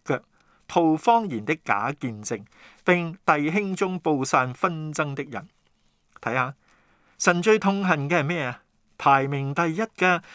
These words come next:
就係高傲的眼。神痛恨呢啲人，就好似痛恨殺人犯一樣。雅各書四章六節記載，但他賜更多的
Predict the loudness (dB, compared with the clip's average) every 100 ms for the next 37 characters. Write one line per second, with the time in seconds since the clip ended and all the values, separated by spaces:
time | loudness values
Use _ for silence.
0 | -10 2 2 4 0 -2 _ 2 4 6
1 | 2 -4 -6 -4 -6 -8 -12 -12 -14 -18
2 | -18 _ _ _ 0 0 0 -4 -2 0
3 | 0 0 -2 -4 -4 -10 _ _ -20 -8
4 | 0 2 2 2 2 2 -2 -2 0 0
5 | 0 0 0 0 0 -8 -4 -4 -4 -6
6 | -8 -10 _ _ _ _ _ _ -10 0
7 | 2 2 0 -2 -2 -2 0 0 0 -2
8 | -2 -4 -4 -8 -10 -8 -8 -8 -6 -10
9 | -12 _ _ _ _ _ _ _ 2 2
10 | 2 4 6 6 2 -2 0 0 -2 -2
11 | 0 2